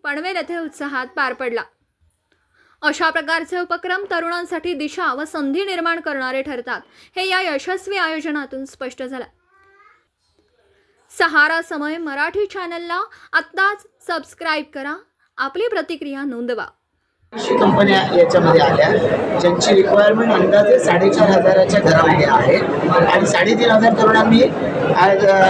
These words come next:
Speaker 2: ऑनलाइन नोंदणी पण केलेली आहे. त्यामुळे या सगळ्यांना इथं नोक-, नो-, नोकरी मिळू शकते.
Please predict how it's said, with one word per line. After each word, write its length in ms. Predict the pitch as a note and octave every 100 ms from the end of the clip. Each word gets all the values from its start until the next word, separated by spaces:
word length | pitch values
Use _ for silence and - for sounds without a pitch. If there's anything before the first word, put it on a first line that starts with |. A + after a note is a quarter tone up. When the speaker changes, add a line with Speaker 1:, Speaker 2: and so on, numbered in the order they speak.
| F#3+
Speaker 2:
ऑनलाइन 340 | F3+ G3 A3 A3
नोंदणी 300 | A3+ B3 A#3+
पण 240 | A3 G3
केलेली 320 | F3 D#3+ D3+
आहे. 540 | - - - - - G3
त्यामुळे 600 | F#3+ G#3 A3 A3 A#3 F#3
या 140 | G#3
सगळ्यांना 460 | G3+ F3 G3 A3+ B3
इथं 260 | A#3 A#3
नोक-, 200 | A3 G#3
नो-, 360 | G#3 G3 G3+ G3
नोकरी 300 | F#3+ G3+ G3
मिळू 140 | G#3+
शकते. 600 | - - - - - -